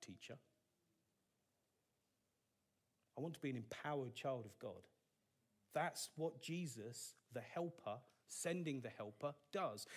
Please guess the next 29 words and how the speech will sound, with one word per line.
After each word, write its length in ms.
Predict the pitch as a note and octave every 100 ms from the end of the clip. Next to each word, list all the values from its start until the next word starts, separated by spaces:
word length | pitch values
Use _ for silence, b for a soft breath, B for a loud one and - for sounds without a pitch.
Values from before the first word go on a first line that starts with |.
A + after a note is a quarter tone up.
| B
He 120 | E3+
turns 400 | D#3+ - A3 A3+
us 160 | E3 -
from 160 | F3 D#3
being 400 | F3+ F3 E3 D#3 B B B B B _ _ - C3
good, 320 | - G#3 E3 - -
well-meaning, 800 | E3+ G3 F#3 F3+ F3 D#3 C3 C3+
nice, 480 | D#3 D3+ - - - b b b b C#3
knowledgeable 760 | D#3+ E3+ C#3+ C#3+ C3+ B2+ B2 - - _
people 460 | - D#3 - G2+ D#3 - _ _ _ _ _ _ _ -
into 180 | C#3+ C#3+
being 280 | C3+ D#3 C#3
children 640 | - F#3+ F3 C#3 D3+ C#3 D3
of 120 | B2+
God. 320 | D#3+ C3 F#2+ - _ - B B
And 160 | E3
this 240 | G#3 B3 -
is 140 | F#3+ F3+
an 100 | E3
important 680 | D3+ - - B3+ A3 E3+ D3
point 260 | F#3+ C#3
to 100 | -
make 240 | C#3 A#2 A2+
before 260 | - B2+
I 60 | A#2
go 180 | A#2+ G#2+
on. 120 | G2
This 200 | G3 -
is 120 | C#3